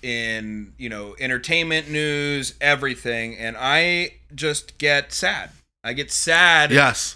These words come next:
Speaker 1: because
Speaker 2: You're
Speaker 1: I
Speaker 2: watching.
Speaker 1: Well, not only just the, the decline of, like, a human being through, like, the poisoning of fame and attention and all that. Of course, that's happened to a lot of people. That's nothing new. But to me, the thing that is the most sad is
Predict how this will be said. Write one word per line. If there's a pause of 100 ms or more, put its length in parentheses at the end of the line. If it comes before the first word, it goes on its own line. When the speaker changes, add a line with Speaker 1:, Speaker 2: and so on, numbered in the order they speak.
Speaker 1:
because
Speaker 2:
You're
Speaker 1:
I
Speaker 2:
watching. (280)
Speaker 1:
Well,
not
only
just
the,
the
decline
of,
like,
a
human
being
through,
like,
the
poisoning
of
fame
and
attention
and
all
that. (280)
Of
course,
that's
happened
to
a
lot
of
people.
That's
nothing
new. (640)
But
to
me,
the
thing
that
is
the
most
sad
is